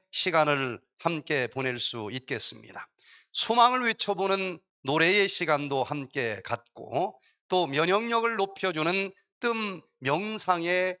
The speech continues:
시간을 체험할 수도 있겠습니다. 그리고 혈액순환이 문제가 되면서 여러 가지, 아, 질병들이 우리를 괴롭히는데 혈액순환을 팡팡 돌려주는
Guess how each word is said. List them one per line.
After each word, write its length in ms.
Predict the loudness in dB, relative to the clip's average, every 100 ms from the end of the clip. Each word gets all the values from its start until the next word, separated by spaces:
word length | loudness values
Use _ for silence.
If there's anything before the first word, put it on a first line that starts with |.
| _
시간을 840 | 0 2 4 4 4 4 2 -2 -8 _
체험할 460 | -4 0 2 2 0
수도 420 | -2 -4 -4 -4 -6
있겠습니다. 760 | -8 -2 -2 -2 -8 -16 -16 -18 _ _ _
그리고 440 | 0 2 2 0 -2 -20 -10
혈액순환이 1080 | -2 0 2 0 -2 2 2 2 -2 -4 -8 _
문제가 480 | -6 -2 0 2 0
되면서 500 | 0 -4 -2 -2 0
여러 500 | 0 2 2 0 2
가지, 540 | 0 0 -2 -4 -4 -10 _
아, 200 | -10 -8
질병들이 680 | -4 -2 -2 -2 -2 -2 -4
우리를 280 | -4 -4 -4
괴롭히는데 840 | -4 -4 -4 -8 -10 -10 -4 -2 -4 _ _
혈액순환을 880 | 0 2 2 -2 -4 0 0 0 -4 _ _
팡팡 760 | -6 -6 -6 -4 0 0 -2 -8 _ -6
돌려주는 680 | -4 -2 -2 -2 -2 -4